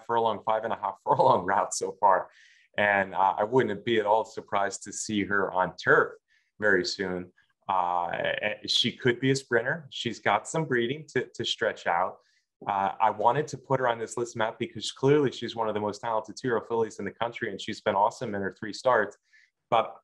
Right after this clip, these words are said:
I don't know if she'll stretch out. I don't know if she'll go to turf. I don't know if she'll end up in, in, in Royal Ascot next year. I don't even know if she'll end up in the Breeders' Cup Juvenile Fillies, uh, in, in a month. Probably not,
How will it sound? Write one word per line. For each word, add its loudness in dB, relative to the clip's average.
I 6
don't 4
know 4
if -4
she'll -6
stretch -2
out. 2
I 4
don't 0
know -2
if -8
she'll -4
go -4
to -4
turf. 0
I 0
don't -2
know 0
if -4
she'll -2
end -2
up -4
in, -6
in, -8
in -8
Royal 2
Ascot 0
next -6
year. -4
I -2
don't -4
even -2
know 0
if -6
she'll -4
end -4
up -10
in -6
the -8
Breeders' -6
Cup -8
Juvenile -8
Fillies, -8
uh, -4
in, -8
in -4
a -6
month. -4
Probably -4
not, -4